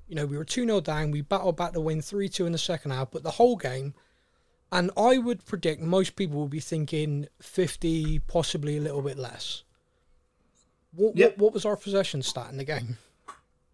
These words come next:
Speaker 2: Seventy.
Speaker 1: Yeah.
Speaker 2: We absolutely, I mean, if you look at, so all the stats here, I've got, like, um,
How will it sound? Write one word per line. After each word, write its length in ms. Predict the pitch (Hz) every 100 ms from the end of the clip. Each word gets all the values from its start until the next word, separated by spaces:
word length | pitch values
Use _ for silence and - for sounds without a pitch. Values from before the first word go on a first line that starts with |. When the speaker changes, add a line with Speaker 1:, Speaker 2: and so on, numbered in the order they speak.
| _ _ _
Speaker 2:
Seventy. 800 | - - 247 185 151 135 120 - _ _
Speaker 1:
Yeah. 240 | 202 156 - - _ _ _ _ _ _ _ -
Speaker 2:
We 320 | 170 285 302 -
absolutely, 640 | 240 262 233 - 262 240 196
I 40 |
mean, 240 | 214 220 -
if 160 | 202
you 140 | 302 277
look 200 | 269 240
at, 100 | -
so 200 | 220 208
all 200 | 262 262
the 80 | 226
stats 360 | - 208 - 160
here, 100 | 147
I've 200 | 190 -
got, 200 | 208 185
like, 300 | 175 156 - 151
um, 320 | 151 143